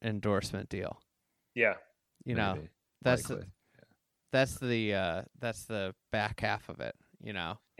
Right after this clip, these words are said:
Speaker 2: And, I mean, the U S A M, it's a great tournament, but it's one, it's winning one event. Doesn't necessarily mean you're the best player in college and that you should be going pro. It's not like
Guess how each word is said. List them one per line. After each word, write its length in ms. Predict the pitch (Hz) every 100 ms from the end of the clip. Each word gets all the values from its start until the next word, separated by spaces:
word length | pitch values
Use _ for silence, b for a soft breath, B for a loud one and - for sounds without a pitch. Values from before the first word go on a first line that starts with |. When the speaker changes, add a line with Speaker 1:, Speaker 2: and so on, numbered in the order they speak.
| -
Speaker 2:
And, 100 | 170 160
I 60 | 170
mean, 140 | 170
the 80 | 180
U 80 | 208
S 140 | -
A 40 |
M, 300 | 185 185 147 -
it's 100 | -
a 40 |
great 200 | 139 180
tournament, 420 | 151 202 180 120 113
but 220 | 135 117 -
it's 180 | 131 127
one, 320 | 147 160 147
it's 140 | -
winning 240 | 151 170 131
one 160 | 135
event. 340 | 127 110 147 113
Doesn't 120 | 143
necessarily 280 | 139 139 120
mean 140 | 120
you're 180 | 117 104 92
the 220 | 113 110 -
best 180 | 117 107
player 440 | - 120 107 101 - -
in 160 | 110 101
college 480 | - 123 127 95
and 100 | 104
that 60 | 98
you 80 | 98
should 200 | - 117
be 80 | 107
going 200 | 98 92
pro. 260 | - 135 107
It's 120 | 160
not 100 | 156
like 200 | 135